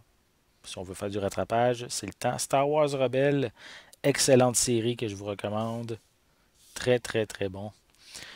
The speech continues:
Star Wars Résistance qui vient, euh, ben, qui vient de commencer. Euh, ça fait pas, mais long-, pas très longtemps. Là, il y a juste, c'est ça, la première saison est disponible. Je sais qu'il y en a une deuxième. Euh, je,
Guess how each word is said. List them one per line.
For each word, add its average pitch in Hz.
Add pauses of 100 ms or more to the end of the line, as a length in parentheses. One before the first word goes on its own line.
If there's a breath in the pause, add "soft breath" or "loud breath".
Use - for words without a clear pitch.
(140 loud breath)
Star 139
Wars 135
Résistance 123
qui 107
vient, 104
euh, 90
ben, 92
qui 107
vient 131
de -
commencer. 135
Euh, 117
ça -
fait -
pas, 131
mais 123
long-, 113 (320)
pas 143
très -
longtemps. 92 (240)
Là, 110 (260)
il 117
y 110
a 107
juste, 110
c'est 120
ça, 113
la 107
première 117
saison 120
est 123
disponible. 117 (460 loud breath)
Je -
sais -
qu'il 113
y -
en 107
a 107
une 104
deuxième. 101
Euh, 90 (640)
je, 110